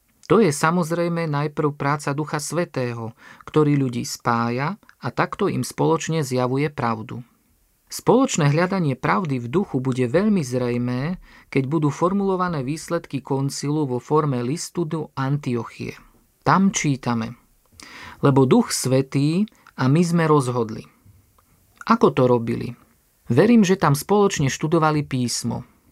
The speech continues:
Individuálne načúvali duchu, čo ten hovorí, a keď navzájom súhlasili, čo písmo hovorí o tej veci, tak vedia, že to chce aj Duch Svätý, že toto je pravda o evanjeliu. Pravdu evanjelia totiž musíme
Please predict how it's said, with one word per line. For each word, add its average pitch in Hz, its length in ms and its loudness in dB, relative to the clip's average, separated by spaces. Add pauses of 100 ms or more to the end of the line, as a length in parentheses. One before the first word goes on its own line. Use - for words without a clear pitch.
(420)
Individuálne 143 1120 4
načúvali 135 640 -2
duchu, 123 560 -2 (320)
čo 139 160 2
ten 120 240 2
hovorí, 120 640 0 (480)
a 120 80 2
keď 143 160 0
navzájom 190 480 0
súhlasili, 123 1040 -4 (160)
čo 135 160 2
písmo 139 400 0
hovorí 131 320 0
o 120 80 -4
tej 120 320 -4
veci, 135 280 -6 (440)
tak 120 240 -2
vedia, 127 480 -2 (400)
že 147 160 2
to 143 80 4
chce 139 320 2
aj 131 80 2
Duch 117 240 -4
Svätý, 139 640 -2 (280)
že 143 160 2
toto 214 320 0
je 135 160 2
pravda 143 480 0
o 165 80 0
evanjeliu. 120 720 -4 (480)
Pravdu 214 400 4
evanjelia 185 560 0
totiž 147 320 -4
musíme 175 480 -2